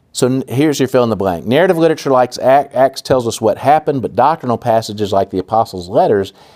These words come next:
give us God's final word about matters of belief and practice. Now, in First Corinthians twelve, we're told that tongues are a gift that some, but not all believers get. Um,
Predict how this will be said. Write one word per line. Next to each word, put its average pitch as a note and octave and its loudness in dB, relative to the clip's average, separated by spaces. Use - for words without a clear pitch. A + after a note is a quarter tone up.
give A#2 0
us G#2 -2
God's G2 -2
final C#3 0
word A2+ 4
about F#2 -2
matters F#2+ -2
of F#2 -4
belief F#2 -2
and F#2+ -10
practice. - -4
Now, G2 -2
in G2+ -8
First D#3+ -2
Corinthians F#3 -4
twelve, A2 0
we're A2 -2
told B2 -2
that G2+ -4
tongues A2+ -2
are A2 0
a G#2 2
gift A2 -4
that - -2
some, A#2 -2
but A2 -4
not A#2 0
all B2+ 2
believers A#2+ -2
get. E3 -2
Um, G2 -2